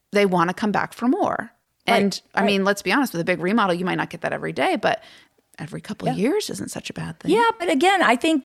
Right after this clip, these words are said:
Speaker 2: that's a whole nother late night email about how you can build service into it, like sort of
Speaker 1: Mm.
Speaker 2: the warranty service program <laughs> or
Speaker 1: Yeah.
Speaker 2: something for, for design or something like that. And then I think part of this is really asking questions,
Speaker 1: Mm.
Speaker 2: finding out what the clients really do want from you.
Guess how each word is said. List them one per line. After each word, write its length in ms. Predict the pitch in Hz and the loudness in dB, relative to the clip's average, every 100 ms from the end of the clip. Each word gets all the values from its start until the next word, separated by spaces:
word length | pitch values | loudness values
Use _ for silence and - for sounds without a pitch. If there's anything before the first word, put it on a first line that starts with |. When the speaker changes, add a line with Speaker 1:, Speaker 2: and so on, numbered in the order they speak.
| - | 0
Speaker 2:
that's 220 | 254 269 | 0 0
a 80 | 240 | 0
whole 120 | 254 | 2
nother 380 | 262 254 247 240 | 2 4 4 4
late 260 | 233 247 | 2 2
night 220 | 233 233 | 2 2
email 380 | - 285 185 170 | 4 4 4 4
about 380 | 175 190 190 196 | 4 4 2 0
how 240 | - 202 226 | 0 4 4
you 180 | 208 202 | 4 2
can 160 | 196 | 0
build 260 | 190 214 185 | 2 2 0
service 600 | - 214 226 208 180 - - | 0 2 4 4 2 0 0
into 420 | 233 240 - 175 | 2 2 2 2
it, 160 | 180 165 | 4 4
like 260 | 180 - | 2 0
sort 240 | - 208 196 | -2 2 2
of 80 | |
Speaker 1:
Mm. 40 | 170 - | 0 0
Speaker 2:
the 200 | 175 175 | 2 2
warranty 520 | 180 202 208 220 196 | 2 2 2 0 0
service 520 | - 202 208 190 180 - _ | 2 2 4 2 0 -4 _
program 440 | - 196 185 180 220 | 0 2 4 4 4
<laughs> 140 | 233 | 4
or 20 | |
Speaker 1:
Yeah. 120 | 220 311 | 4 4
Speaker 2:
something 560 | 277 220 269 285 247 | 4 6 8 8 8
for, 180 | 214 214 - - - | 6 4 2 -8 -4
for 180 | - 214 | 4 4
design 520 | 202 202 226 226 170 | 6 4 6 6 4
or 80 | 175 | 2
something 360 | 202 208 208 | 2 2 2
like 220 | 190 175 208 | 4 2 4
that. 260 | 208 190 | 4 6
And 140 | 185 214 | 4 4
then 160 | 220 - - - | 4 0 -12 -4
I 80 | 208 | -2
think 380 | 269 285 - - | 2 0 0 -4
part 240 | - 262 | 2 4
of 140 | 247 | 4
this 240 | 175 170 - | 4 2 0
is 240 | 180 156 | -4 -4
really 480 | 165 196 190 180 170 - - - | 0 2 4 2 0 -8 -12 -4
asking 420 | 196 - 220 214 | -2 0 0 0
questions, 680 | - 147 - - 226 294 - | 2 0 0 2 2 2 0
Speaker 1:
Mm. 140 | 190 | -2
Speaker 2:
finding 380 | 175 190 214 214 | 0 2 2 2
out 240 | 190 233 - | 4 4 2
what 160 | 202 | 0
the 60 | 185 | -2
clients 440 | - 180 185 - | -2 0 0 0
really 300 | 185 180 180 | 0 0 0
do 340 | 165 - 185 233 | -2 -4 0 0
want 400 | 220 220 - - | 2 2 0 0
from 180 | 285 285 | 0 2
you. 300 | 302 339 | 2 0